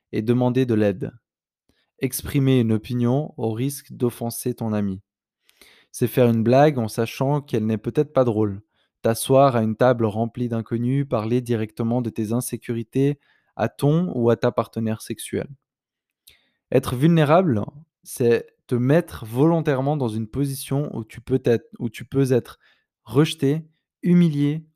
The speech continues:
ou blessé. Assez bizarrement, c'est cette attitude qui inspire la confiance d'un être humain. Le fait de t'exposer à ces risques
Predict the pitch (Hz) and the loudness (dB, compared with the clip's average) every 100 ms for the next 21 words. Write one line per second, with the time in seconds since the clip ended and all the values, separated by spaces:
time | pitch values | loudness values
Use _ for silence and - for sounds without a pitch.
0 | _ - 123 120 120 - - - _ _ | _ -8 -4 0 -2 -4 -14 -16 _ _
1 | _ _ _ _ - - 180 147 143 120 | _ _ _ _ -4 0 -2 0 0 2
2 | 123 151 156 120 131 - 143 156 151 - | 0 -2 -4 -4 -4 -4 -6 -6 -8 -6
3 | 180 - 135 127 - - 156 127 107 123 | -6 -4 -2 -2 -4 0 2 2 0 -6
4 | - 139 139 120 113 110 - 104 92 - | -4 -4 -4 -2 -4 -4 -8 -8 -10 -14
5 | _ _ _ _ _ _ _ - 123 123 | _ _ _ _ _ _ _ -4 0 0
6 | - 175 135 156 160 160 - 147 143 147 | 2 2 2 0 0 -2 -4 -2 0 0
7 | 123 - 107 - 123 165 - - | -2 -4 -8 -6 -2 -2 -4 -14